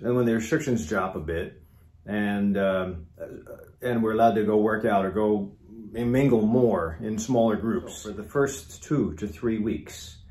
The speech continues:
I would be cautious. Because if we truly have done a good job, there's going to be a surge. It'll occur between the second and the third week. If you just pass by your local emergency room on a Friday night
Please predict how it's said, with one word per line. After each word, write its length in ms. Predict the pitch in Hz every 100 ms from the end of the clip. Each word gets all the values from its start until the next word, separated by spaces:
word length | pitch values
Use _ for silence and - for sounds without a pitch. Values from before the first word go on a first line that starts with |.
| - - - - -
I 80 |
would 160 | 113 101
be 160 | 107 107
cautious. 720 | - 110 90 - - - - - - - - -
Because 300 | 98 113 107
if 140 | 143 147
we 100 | 147
truly 540 | - 175 185 131 104
have 480 | 87 107 101 98 85
done 220 | 123 123
a 60 | 120
good 220 | 131 123
job, 240 | 107 87
there's 160 | 78 -
going 220 | 131 160
to 40 | 160
be 120 | 151
a 40 |
surge. 440 | 143 160 139 87 110
It'll 160 | 117
occur 360 | 110 - 143 120
between 360 | 101 104 120 107
the 100 | 95
second 400 | - 117 123 98
and 140 | 95
the 60 | 87
third 340 | 110 101 85
week. 280 | 92 78 - - - - - - -
If 180 | 110 -
you 120 | 127
just 260 | - 151
pass 240 | 175 165 170
by 140 | 143
your 160 | 135 123
local 320 | 135 147 123
emergency 580 | 113 123 139 143 - 107
room 480 | 92 92 92 92 - - -
on 140 | 113
a 40 | 104
Friday 440 | - 117 107 98
night 400 | 104 123 - -